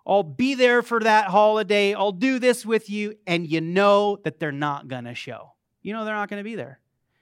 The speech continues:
And it's just like, "You know what? You should come to church with me. Pastor Tim is teaching in Matthew chapter five. Maybe it'll snap out of you." You didn't think that, but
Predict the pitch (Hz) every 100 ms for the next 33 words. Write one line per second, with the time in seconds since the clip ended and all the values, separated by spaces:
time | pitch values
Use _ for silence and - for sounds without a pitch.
0 | _ 175 180 - 202 - 175 - 214 226
1 | 214 208 208 _ _ 208 254 285 - 202
2 | 175 - 160 156 143 - 135 135 131 _
3 | _ _ _ - 165 - - 170 165 -
4 | 160 151 156 143 135 135 - 123 135 -
5 | 127 131 123 131 165 196 175 135 - _
6 | _ - - 165 160 147 143 139 135 117
7 | 113 - - _ _ _ _ _ _ _
8 | _ - 156 135 131 131 131 - 127 -
9 | - - - _ 139 -